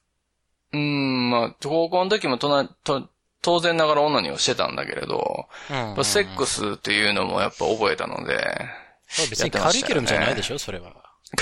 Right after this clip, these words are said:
Speaker 2: それは。
Speaker 1: カリキュラムではないんですけど、大人の階段登るってことですから。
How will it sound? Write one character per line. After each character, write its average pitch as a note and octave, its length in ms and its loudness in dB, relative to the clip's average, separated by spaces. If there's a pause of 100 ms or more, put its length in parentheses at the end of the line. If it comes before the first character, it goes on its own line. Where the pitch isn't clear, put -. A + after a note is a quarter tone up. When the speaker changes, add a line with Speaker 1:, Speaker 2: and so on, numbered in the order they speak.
(140)
Speaker 2:
そ - 20 -8
れ - 100 0
は。 - 40 -8
Speaker 1:
カ - 80 -8
リ F#3+ 180 -4
キ D#3 120 -10
ュ - 20 -4
ラ C3 160 2
ム A#2+ 160 -10
で C3+ 80 -2
は A#2+ 140 0
な B2 140 0
い B2 40 -4
ん A#2+ 40 -10
で A2+ 100 -10
す - 80 -16
け C3+ 60 -10
ど、 A2+ 40 -4
大 A#2+ 60 -2
人 C#3 240 2
の C3+ 100 2
階 C3 300 2
段 B2+ 200 2
登 C3 380 4
る C3 60 0
っ - 20 -20
て - 100 -10
こ - 100 -8
と - 60 -10
で - 100 -2
す - 100 -2
か - 100 -6
ら。 - 140 -2